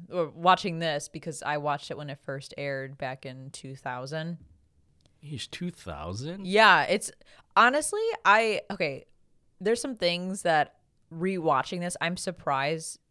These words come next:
Speaker 1: hold up so well, given this is a two thousand anime, because we've watched other things from around, around that time period, and they age, not poorly, but they do age. And I feel like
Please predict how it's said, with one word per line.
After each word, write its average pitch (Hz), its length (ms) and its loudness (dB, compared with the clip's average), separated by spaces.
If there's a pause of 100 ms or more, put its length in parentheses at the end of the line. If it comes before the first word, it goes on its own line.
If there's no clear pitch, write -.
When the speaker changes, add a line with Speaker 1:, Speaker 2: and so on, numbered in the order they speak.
Speaker 1:
hold 165 340 0
up 143 240 -2
so 185 200 -2
well, 202 280 2
given 170 340 -2
this 147 180 -8
is 139 80 -8
a 135 120 -4
two 135 240 -12
thousand 131 340 -6
anime, 123 400 -12
because 147 380 -2 (420)
we've 170 160 -4
watched 170 340 2
other 151 260 -2
things 160 360 -4
from 156 120 -8
around, 139 280 -6
around 143 240 -4
that 135 120 -10
time 135 220 -10
period, 160 320 -4
and 151 220 -8
they 143 260 -6
age, 139 580 -8 (200)
not 254 280 -2
poorly, 165 560 -6
but 202 140 -4
they 185 140 0
do 233 200 -2 (120)
age. 143 400 -6 (320)
And 190 100 2
I 196 100 4
feel 254 240 -2
like 254 300 -2